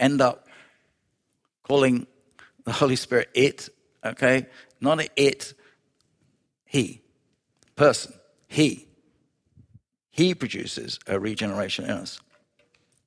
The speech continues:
This quote from Martin Lloyd-Jones, I think, is really helpful. When we are made Christians,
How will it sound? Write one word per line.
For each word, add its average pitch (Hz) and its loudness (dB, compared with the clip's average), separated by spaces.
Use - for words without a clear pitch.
This - -10
quote 131 2
from 107 -8
Martin 113 -2
Lloyd-Jones, 107 -6
I 104 -6
think, 101 -8
is - -12
really 95 -6
helpful. 98 -6
When 156 0
we 143 4
are 131 4
made 160 4
Christians, 143 -2